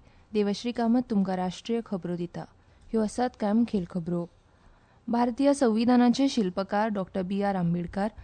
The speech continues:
हांच्या एकशे छत्तीसाव्या जयंती निमतान आयज पुराय राष्ट्र तांकां आदरांजली अर्पण करता. प्रधानमंत्री नरेंद्र मोदी आयज उत्तराखंडांतल्या देहरादून शारांत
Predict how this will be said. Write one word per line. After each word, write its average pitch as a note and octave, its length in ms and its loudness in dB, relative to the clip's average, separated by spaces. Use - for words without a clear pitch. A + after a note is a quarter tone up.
हांच्या A3+ 300 4
एकशे B3+ 300 0
छत्तीसाव्या A#3 680 0
जयंती F3+ 380 0
निमतान F3 440 -2
आयज A3 200 0
पुराय A#3+ 360 2
राष्ट्र B3+ 400 0
तांकां G3+ 300 0
आदरांजली F#3 640 0
अर्पण G3+ 400 -2
करता. F#3 380 -8
प्रधानमंत्री C4 640 4
नरेंद्र A3+ 380 4
मोदी A#3+ 320 4
आयज G3+ 220 0
उत्तराखंडांतल्या G#3+ 880 2
देहरादून F#3 520 -2
शारांत F#3 440 -2